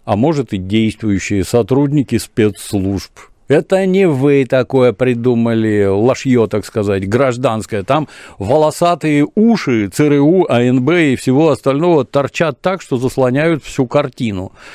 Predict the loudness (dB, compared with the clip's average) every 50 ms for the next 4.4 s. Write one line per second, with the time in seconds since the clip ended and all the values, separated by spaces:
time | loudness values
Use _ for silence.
0 | -20 -20 -20 -20 -10 -2 0 2 4 4 4 2 2 0 -2 -2 -2 -2 0 0
1 | 0 0 -2 -2 -2 -2 -2 0 -2 -4 -2 0 0 2 2 2 0 -4 -2 0
2 | 2 2 2 2 2 0 0 0 0 0 0 -2 -2 -6 _ -16 -20 -20 _ _
3 | _ -12 -10 -2 -2 -2 -2 -2 _ -2 -2 -2 0 0 0 0 2 2 2 0
4 | 0 -2 -4 -4 -6 -8 -10